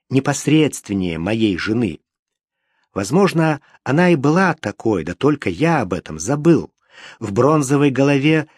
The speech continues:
напрочь отсутствовала пьянящая теплота сегодняшней Антонии. Я вздрогнул. «Без тела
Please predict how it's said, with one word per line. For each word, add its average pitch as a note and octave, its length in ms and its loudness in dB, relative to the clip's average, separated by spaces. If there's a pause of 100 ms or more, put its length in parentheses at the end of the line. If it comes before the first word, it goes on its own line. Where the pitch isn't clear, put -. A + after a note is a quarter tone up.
(200)
напрочь D3+ 580 -2
отсутствовала D3 720 -2
пьянящая C3+ 1000 0
теплота B2+ 640 -6
сегодняшней F#2 1040 -2
Антонии. G2 800 -4 (640)
Я A2+ 160 0
вздрогнул. F2 800 -4 (920)
«Без G2 400 -4
тела D#3 540 0